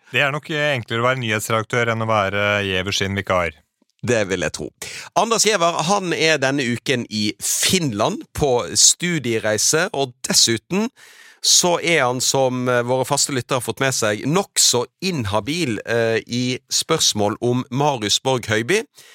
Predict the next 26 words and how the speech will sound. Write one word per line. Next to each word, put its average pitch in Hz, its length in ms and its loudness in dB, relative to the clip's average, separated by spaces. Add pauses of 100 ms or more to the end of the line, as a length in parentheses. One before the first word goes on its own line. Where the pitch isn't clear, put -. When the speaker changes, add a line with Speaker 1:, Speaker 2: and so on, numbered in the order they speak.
(160)
Speaker 2:
Dette 135 220 -2
har 135 140 2
jo 123 100 2
Anders 117 380 0
gjentatt 110 800 -2
til 107 240 -2
det 107 280 0
kjedsommelige, 127 1080 0 (600)
og 135 100 0
derfor 156 240 -2
har 123 120 0
vi 120 80 -2
denne 123 200 0
uken 101 420 -2
hyret 95 600 -4
inn 92 380 -2
da 98 280 0
deg, 98 440 -2
eh, 92 340 -2
Anders, 82 560 -2
til 95 300 -4 (100)
å 92 160 0
snakke - 440 -2
om 87 300 -4
Marius 87 520 -2
Borg 71 320 -6